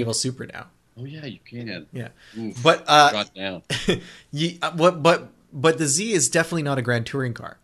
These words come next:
Speaker 1: Like, it's, it is a sports car in an old school kind of way. Like, it's a
Speaker 2: Yeah.
Speaker 1: modern interpretation of an old school sports car, which means that they didn't care about certain things. And
Speaker 2: That's
Speaker 1: that's
Speaker 2: perfect.
Speaker 1: if you're okay with that at forty thousand dollars, which is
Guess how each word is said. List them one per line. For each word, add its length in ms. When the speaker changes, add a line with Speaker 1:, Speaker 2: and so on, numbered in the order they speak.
Speaker 1:
Like, 180
it's, 200
it 160
is 140
a 40
sports 400
car 200
in 180
an 80
old 300
school 340
kind 300
of 120
way. 240
Like, 180
it's 120
a 40
Speaker 2:
Yeah. 60
Speaker 1:
modern 340
interpretation 680
of 80
an 80
old 180
school 220
sports 320
car, 160
which 160
means 240
that 220
they 120
didn't 260
care 280
about 280
certain 340
things. 460
And 140
Speaker 2:
That's 180
Speaker 1:
that's 180
Speaker 2:
perfect. 360
Speaker 1:
if 180
you're 140
okay 220
with 160
that 160
at 100
forty 280
thousand 300
dollars, 320
which 160
is 120